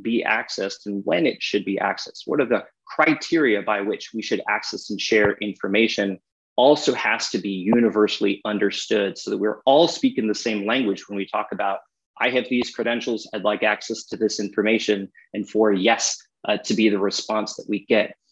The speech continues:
And so when we talk about the components of zero trust,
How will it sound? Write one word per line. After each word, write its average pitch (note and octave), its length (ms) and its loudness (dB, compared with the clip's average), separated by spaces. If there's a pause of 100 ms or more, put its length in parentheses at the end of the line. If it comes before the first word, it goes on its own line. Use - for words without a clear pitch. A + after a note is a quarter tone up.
(280)
And B2 100 4
so - 180 4
when C3 120 6
we B2 80 6
talk - 220 0
about D3+ 180 0
the - 60 0
components G#2+ 960 -2 (220)
of G2+ 120 0
zero G2 300 2
trust, - 560 -2